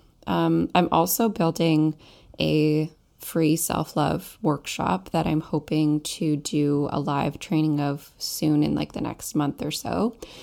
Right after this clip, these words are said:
So keep your eye out for that. And other than that, if you're interested to go deeper, please D M me or go to the website. The link is in bio, and join us in the Rose Academy.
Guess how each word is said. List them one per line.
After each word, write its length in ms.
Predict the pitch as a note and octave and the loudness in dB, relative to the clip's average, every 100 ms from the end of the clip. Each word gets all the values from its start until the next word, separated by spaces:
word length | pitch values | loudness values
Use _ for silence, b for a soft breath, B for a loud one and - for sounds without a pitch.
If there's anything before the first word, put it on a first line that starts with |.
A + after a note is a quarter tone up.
| B B B | B B B
So 340 | - G3+ G3 | 0 4 4
keep 260 | F#3+ F#3 G3 | 2 -2 -2
your 120 | A#3+ | -4
eye 160 | - F3 | 0 2
out 180 | F3 - | 2 -2
for 200 | - E3+ | -2 -4
that. 760 | - D3 C#3+ E3+ G#3 A3 - - - | 0 -2 0 2 2 0 -4 -10 -6
And 640 | E3+ E3+ D#3+ E3 E3+ - - - - - - - - - _ - - - B B B B B - | -2 0 2 2 0 -2 -10 -2 -2 -2 -10 -20 -20 -20 _ -20 -20 -18 B B B B B -2
other 280 | F3+ G3+ G#3 | 2 4 4
than 200 | A#3 G3 | 6 4
that, 260 | E3 E3+ | 4 2
if 180 | F3+ - | 0 -4
you're 140 | E3+ | -4
interested 760 | - D#3+ D#3+ D#3+ - E3 D#3+ D#3 | 0 0 0 -4 -2 2 2 0
to 220 | - - | -4 -6
go 220 | - D#3 | -2 0
deeper, 720 | D3+ D#3+ D3+ D#3 D3+ D3 D3 - | 2 2 2 2 0 2 0 -4
please 720 | - F3 D#3 D3+ D3+ - - | -8 0 4 4 2 0 -6
D 260 | - D3+ D#3 | -4 -2 0
M 180 | D3 D3 | 2 2
me 400 | D3 D3 D3 C#3+ | 2 2 2 0
or 340 | - D3+ D3 | 0 0 0
go 260 | C#3+ D#3 C#3+ | -2 -2 0
to 80 | C#3+ | 0
the 100 | C#3+ | 0
website. 600 | C#3 C#3 - D3 D3 C#3+ | -2 -2 -4 -2 -2 -2
The 100 | D3 | -2
link 300 | D3 D3 - | 0 -2 -4
is 120 | - | -4
in 120 | D#3+ | -4
bio, 480 | D3 C#3+ - D#3 D#3 | -2 -4 -2 -2 -2
and 200 | - E3 | 0 -2
join 280 | - E3 F3+ | 2 2 2
us 240 | F#3+ F#3 | 2 0
in 120 | - | 0
the 80 | D#3+ | 0
Rose 240 | D#3+ D#3 D3 | 2 0 -2
Academy. 640 | E3+ - D3+ D3+ C#3+ D3 | -4 -2 2 4 2 0